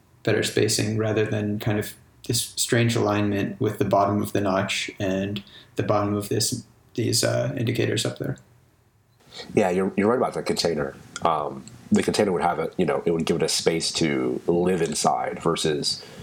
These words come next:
Speaker 2: you know, right now the time feels like it fell from the sky and just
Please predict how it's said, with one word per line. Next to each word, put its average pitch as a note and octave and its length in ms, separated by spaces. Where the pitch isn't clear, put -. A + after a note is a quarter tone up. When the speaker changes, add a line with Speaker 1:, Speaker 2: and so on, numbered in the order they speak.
Speaker 2:
you E3+ 80
know, G#1+ 260
right F#2 160
now E2 180
the D2+ 80
time D#2 360
feels D#2 220
like - 120
it - 100
fell E2+ 220
from D2 120
the C#2+ 80
sky C#2 560
and C#2 160
just - 200